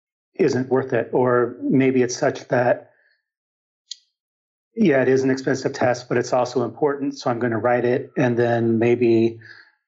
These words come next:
not use it as part of the T D D feedback cycle, but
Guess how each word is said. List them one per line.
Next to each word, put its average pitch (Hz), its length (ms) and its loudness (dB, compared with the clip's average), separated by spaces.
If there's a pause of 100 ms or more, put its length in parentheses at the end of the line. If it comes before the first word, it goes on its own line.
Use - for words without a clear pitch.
(140)
not 131 600 0 (140)
use 135 280 2
it 131 100 2
as 123 120 -2
part 123 280 -2
of 117 120 0
the 113 340 0
T 143 160 0
D 127 100 2
D 123 180 2
feedback 123 480 0
cycle, 135 420 -2
but 117 360 0